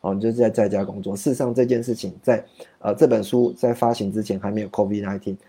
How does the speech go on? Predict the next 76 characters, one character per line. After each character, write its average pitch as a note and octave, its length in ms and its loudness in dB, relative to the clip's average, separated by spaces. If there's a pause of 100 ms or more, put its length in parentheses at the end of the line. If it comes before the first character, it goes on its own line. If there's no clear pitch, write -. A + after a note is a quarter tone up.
(180)
但 A#2 140 -4
是 B2+ 100 -2
现 C3 160 0
在 B2+ 80 2
很 G#2 160 -4
多 G#2 160 -2
的 F#2+ 120 -4
企 G#2 260 -6
业 G#2 180 -4 (120)
也 G#2 160 -6
运 A2+ 180 -2
用 G#2+ 160 -4
这 A2+ 100 -2
样 G#2 80 -2
的 G2 80 -4
一 F2 120 -8
个 - 200 -6 (300)
原 G2+ 240 0
则 - 180 -2
哈， G2+ 220 -4 (160)
那 C#3 180 4 (220)
可 A#2 140 4
以 - 20 2
让 C3 160 4
你 G#2 100 0
很 F#2+ 160 -4
多 A2+ 160 4
自 A2+ 140 0
主 G#2+ 160 -12
权， - 180 -8 (300)
但 E3 140 2
是 F3 120 4
你 A2+ 300 2
更 D#3 160 6
多 C#3 160 6
的 D3+ 100 8
自 C3+ 160 -2
主 A2+ 140 -2
权 F#2+ 180 -4
的， G2 220 -2 (140)
的 C3 100 4
背 A#2 240 4
后， - 260 0 (140)
你 A2 120 0
有 A#2 80 6
没 A#2 100 2
有 A2+ 60 2
办 A#2 120 2
法 G2+ 240 -2
有 G#2+ 180 0
效 G#2+ 200 4
的 G#2 100 -2
去， G2+ 240 -2 (300)
呃， C2+ 360 -4 (280)
运 C3 180 2
用 B2 160 4
你 G2 100 -2
的 G2 140 -2
时 G2 180 -8
间， G#2 320 -2 (720)
运 C#3 160 2
用 B2+ 180 4
你 G2+ 120 -4
的 G2 360 -8 (280)
自 D3 120 0
我 A2 160 6
管 A2 240 -4
理 G#2+ 100 -2
的 G2+ 140 -4
这 A2+ 80 -4
样 A2 80 -4
的 G#2 80 -4
一 - 20 -6
个 G2+ 80 -6
时 G2+ 140 -8
间， G#2+ 240 -6